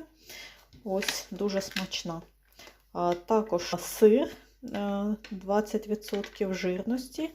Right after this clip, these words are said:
Е, будемо робити, у нас ще одна є пачечка, будемо робити чизкейк на вихідних, тут двісті п'ятдесят грам. Куряча печінка, також двісті п'ятдесят грамів, ну, ціну самі бачите, так?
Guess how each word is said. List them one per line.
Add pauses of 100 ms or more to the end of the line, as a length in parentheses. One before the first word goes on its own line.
(640)
Е,
будемо
робити, (320)
у
нас
ще
одна (180)
є
пачечка,
будемо
робити
чизкейк (520)
на
вихідних,
тут
двісті
п'ятдесят
грам. (220)
Куряча
печінка, (600)
також
двісті
п'ятдесят
грамів,
ну,
ціну
самі
бачите,
так?